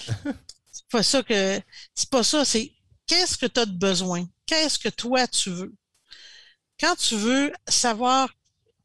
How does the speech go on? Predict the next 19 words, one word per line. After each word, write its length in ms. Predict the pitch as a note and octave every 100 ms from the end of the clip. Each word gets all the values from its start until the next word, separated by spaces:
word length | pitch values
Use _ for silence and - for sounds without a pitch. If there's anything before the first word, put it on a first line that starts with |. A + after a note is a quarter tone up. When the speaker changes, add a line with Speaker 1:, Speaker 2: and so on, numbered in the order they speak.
| _ _ -
Speaker 2:
entrer 280 | A3+ G3 C#4+
en 60 | C#4+
contact 420 | B3 G#3 C4 B3
avec 240 | G3 F#3
quelqu'un, 460 | G3 F#3 A3 G#3+ B3+ - _ -
tu 140 | -
veux 40 | A3
créer 300 | - C#4 D4
un 140 | B3
lien 240 | A3 A3+ B3+
avec 220 | G#3+ F3+
quelqu'un, 360 | G3+ F#3 G#3 A3
demande-lui 420 | G#3+ A3+ A3+ C4+
ce 80 | -
que 80 | G#3
lui 240 | G#3 A#3+
a 40 |
de 60 | F#3
besoin. 400 | F3+ F3+ F#3+